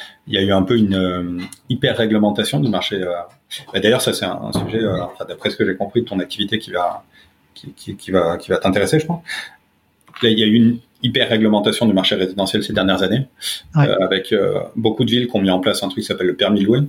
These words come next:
Speaker 1: qui était,
Speaker 2: Ouais.
Speaker 1: euh, prévu par la loi Allure, mais qui s'est vraiment développé, j'ai l'impression, depuis, euh, trois, quatre ans.
Speaker 2: On est concerné, nous, à Montpellier, ouais, sur un quartier, en, il y a
Speaker 1: Ouais,
Speaker 2: un quartier
Speaker 1: voilà.
Speaker 2: test à
Speaker 1: Mm.
Speaker 2: Montpellier.
Speaker 1: Bah, nous, on le... nous, on est concerné à peu près, euh, partout. <laughs> Dans toutes les, dans toutes les villes de taille moyenne, ça commence à toucher, hein.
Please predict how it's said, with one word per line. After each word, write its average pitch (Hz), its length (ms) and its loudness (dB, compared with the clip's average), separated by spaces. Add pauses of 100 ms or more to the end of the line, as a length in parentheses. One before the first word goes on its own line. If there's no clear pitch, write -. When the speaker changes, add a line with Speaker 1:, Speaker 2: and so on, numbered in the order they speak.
(120)
Speaker 1:
qui - 80 -20
était, - 160 -4
Speaker 2:
Ouais. 156 80 0
Speaker 1:
euh, 85 200 -6 (260)
prévu 110 320 2
par 101 100 4
la 95 120 2
loi 98 180 4
Allure, 101 280 4
mais 92 80 -2
qui - 140 -12
s'est - 120 -8
vraiment 104 260 0
développé, 98 320 -2
j'ai 107 60 -8
l'impression, - 340 -10
depuis, 95 260 -14
euh, 87 40 -12 (220)
trois, 92 220 -4
quatre - 220 -8
ans. 78 160 -8 (340)
Speaker 2:
On 165 120 4
est 165 60 6
concerné, 165 480 4
nous, 156 100 4
à 151 60 4
Montpellier, 143 360 2
ouais, 135 120 -2
sur 147 160 -2
un 151 80 0
quartier, 160 300 -2
en, 156 180 0
il 170 120 -12
y - 20 -16
a - 260 -10
Speaker 1:
Ouais, 107 220 4
Speaker 2:
un 127 80 0
quartier 156 280 2
Speaker 1:
voilà. - 60 -6
Speaker 2:
test - 400 -2 (180)
à 120 40 -12
Speaker 1:
Mm. 110 40 -4
Speaker 2:
Montpellier. 135 240 -4
Speaker 1:
Bah, 104 120 2
nous, 120 140 4
on 117 40 4
le... 98 460 2
nous, 107 100 4
on 107 140 2
est 92 80 -2
concerné 95 360 -4
à 90 80 -2
peu - 140 -10
près, 90 200 -18
euh, 87 60 -16 (160)
partout. - 240 -10 (100)
<laughs> 143 120 0
Dans 180 240 0
toutes 143 200 -4
les, 131 120 0 (340)
dans 120 120 2
toutes 139 200 -2
les 135 80 2
villes 127 180 -2
de 120 100 2
taille 113 200 0
moyenne, 120 540 4
ça 110 140 -2
commence 104 320 -4
à - 20 -8
toucher, 107 320 -10
hein. 95 120 -10